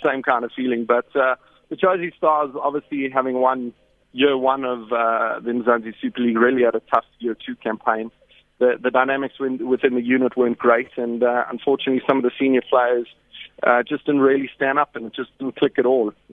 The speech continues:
Um, but I think what was really positive was that the core group of those players were Imperial Lions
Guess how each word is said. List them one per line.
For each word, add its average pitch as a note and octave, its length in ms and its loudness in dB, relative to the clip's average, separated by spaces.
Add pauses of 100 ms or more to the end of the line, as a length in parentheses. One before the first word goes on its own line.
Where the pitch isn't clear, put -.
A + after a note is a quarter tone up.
Um, A#2+ 360 0 (300)
but D3+ 100 6
I D3 40 4
think F#3 200 -2
what E3+ 160 0
was C#3 140 -2
really C#3+ 180 2
positive C3+ 480 0
was A#2+ 300 0
that B2+ 180 0
the C3+ 60 -4
core D#3+ 260 0
group C#3 240 -2
of B2+ 100 -2
those B2 220 2
players A#2+ 460 0
were C3 380 2 (260)
Imperial C#3 500 0
Lions A2+ 300 -2